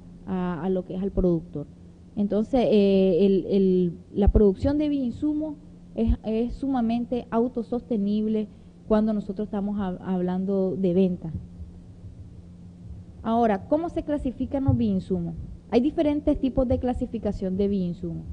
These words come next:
Sin embargo, nosotros hemos adoptado la clasificación, eh, del ica de Colombia, que es un,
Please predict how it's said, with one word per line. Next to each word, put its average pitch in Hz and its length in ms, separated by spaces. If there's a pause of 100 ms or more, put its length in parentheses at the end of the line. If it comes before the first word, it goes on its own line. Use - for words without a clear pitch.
(840)
Sin 285 160
embargo, 269 320
nosotros 247 400
hemos 247 260
adoptado 220 580
la 220 120
clasificación, 214 1300
eh, 185 600
del 180 220
ica 170 440
de 185 180
Colombia, 202 560 (340)
que 226 100
es 240 40
un, 254 140